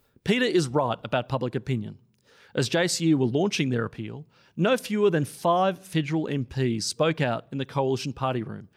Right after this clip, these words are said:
furious at J C U's handling of the case. Several of them have J C U campuses in their electorates, and in speaking out were reflecting the anger in their local communities about what J C U has done. J C U alumni have also spoken out.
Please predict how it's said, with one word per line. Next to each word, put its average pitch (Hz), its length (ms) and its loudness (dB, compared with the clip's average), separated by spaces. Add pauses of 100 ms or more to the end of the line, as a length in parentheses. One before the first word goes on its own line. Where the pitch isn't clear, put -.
(220)
furious 180 840 2 (160)
at 139 80 -2
J 143 160 2
C 143 160 -2
U's 139 180 0
handling 135 440 -4
of - 80 -20
the 123 80 -8
case. - 460 -6 (380)
Several 214 460 2
of 113 80 -2
them 110 220 -12 (220)
have 143 180 0
J 156 180 0
C 156 180 0
U 147 80 0
campuses 151 600 -2
in 143 100 -6
their 143 140 0
electorates, - 580 -4 (380)
and 160 100 0
in 156 80 2
speaking 180 460 0
out 139 180 -2
were 139 100 -4
reflecting 170 460 -2
the 156 160 -2 (160)
anger 170 420 2
in 131 100 -2
their 135 120 2
local 147 300 0
communities 131 720 -6 (180)
about 131 240 0
what 127 120 0
J 131 160 2
C 131 180 0
U 113 240 -4 (160)
has 120 160 -2
done. 104 320 -2 (400)
J 262 180 2
C 269 160 2
U 240 160 2
alumni 165 480 2
have 156 140 2
also 180 280 4
spoken 117 380 -2
out. 104 220 -12